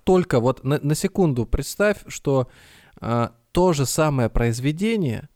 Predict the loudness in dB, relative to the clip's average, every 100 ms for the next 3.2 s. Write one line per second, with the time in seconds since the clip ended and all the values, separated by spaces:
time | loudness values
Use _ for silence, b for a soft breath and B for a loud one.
0 | -2 0 2 2 2 2 0 0 2 2
1 | 0 -4 -4 -2 0 2 2 2 0 -2
2 | -2 -4 -6 -6 0 2 2 0 0 -4
3 | -8 -12